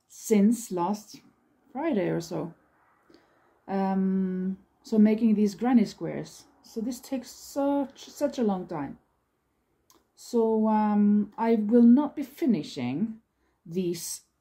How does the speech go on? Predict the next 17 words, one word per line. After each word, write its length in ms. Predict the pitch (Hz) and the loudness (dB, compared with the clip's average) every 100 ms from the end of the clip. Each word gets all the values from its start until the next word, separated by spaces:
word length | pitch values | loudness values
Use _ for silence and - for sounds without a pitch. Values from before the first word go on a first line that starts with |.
| _ | _
tops, 480 | - 208 - - - _ _ | -6 -6 -6 -14 -14 _ _
this 380 | 202 202 202 - 185 | -2 0 0 -2 -10
and 120 | 180 | -4
the 100 | 175 | -4
other 120 | 165 | -2
one, 240 | 165 247 247 | -2 -2 -2
in 100 | 190 | -2
this 160 | 190 196 | -4 -6
video. 480 | 185 139 117 262 269 _ _ _ _ _ _ _ _ _ _ | -8 -6 -4 -4 -8 _ _ _ _ _ _ _ _ _ _
But 520 | 262 226 285 - - - _ _ | 2 2 0 -6 -14 -18 _ _
I 120 | 208 196 | -6 -6
showed 340 | - 202 196 | -2 -2 0
you 220 | 208 233 - | 0 0 -2
that 340 | 170 160 - - | -8 -8 -6 -4
this 180 | 285 | -4
is 100 | 254 | -4
finished, 680 | - 170 143 143 233 - - | -6 -6 -4 -4 -6 -8 -20